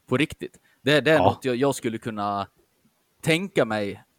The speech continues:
Speaker 1: som jag inte skulle bli allt förvånad om de hade typ i Sveriges starkaste man på under, ja, i alla fall under, kanske hundrafemman, definitivt nittio kilosklassen.
Speaker 2: Mm.
Speaker 1: Eh, och det tycker jag är väldigt hög nivå, och det tror jag andra, andra tycker också, för det är bara tre stycken anmälda till den här tävlingen nu.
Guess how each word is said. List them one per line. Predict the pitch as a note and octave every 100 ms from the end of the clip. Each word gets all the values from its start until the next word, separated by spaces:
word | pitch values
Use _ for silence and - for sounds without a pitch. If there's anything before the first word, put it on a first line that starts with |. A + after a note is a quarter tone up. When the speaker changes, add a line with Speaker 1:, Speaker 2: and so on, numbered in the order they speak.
| _
Speaker 1:
som | - D3
jag |
inte | D3
skulle | D3+
bli | C#3 -
allt | F#3 D#3+ -
förvånad | B2 D3+ D3 A2+ A2+
om | A#2
de | A#2
hade | A2 B2 B2
typ | A2 _ - F#3 A2+ -
i | A#2+
Sveriges | - A2 G2+
starkaste | - A2+ G#2+ G#2 A#2
man | A#2 A#2+ G2+
på | F#2+ - A2 -
under, | C3 A#2 G#2+ G#2
ja, | G2+ A2+
i | A2
alla | B2+
fall | C3+
under, | A2+ B2 A#2 G#2 F#2+ _ - - _
kanske | F#3 A#3 - C#3+ C#3 C3
hundrafemman, | C3+ B2+ - C3+ D3 A#2 A2 G2 - - - _ _ _ _
definitivt | G#2 A#2+ C#3+ B2+ B2 C#3 -
nittio | B2+ C3
kilosklassen. | C3+ B2+ A#2+ G#2 E2+ - _ _ _ _ -
Speaker 2:
Mm. | A#2 C3+ _ _ _ _
Speaker 1:
Eh, | C#3+ C3
och | B2+
det | E3
tycker | C#3+
jag |
är | C3+
väldigt | B2+
hög | D#3 C#3
nivå, | C3 E3
och | B2+ A2+
det | D3+
tror | F#3+ F#3+
jag | D#3+
andra, | F3 D#3
andra | - D3+ F3 G3+ B2
tycker | - C#3+ _ B2+
också, | D#3+ - A2+
för |
det | A#2
är | B2+
bara | A2+
tre | F3 C3
stycken | B2 A#2+
anmälda | D#3+ C#3+ E2
till | -
den | F#2
här | A2
tävlingen | F#2+ F2+
nu. | F2+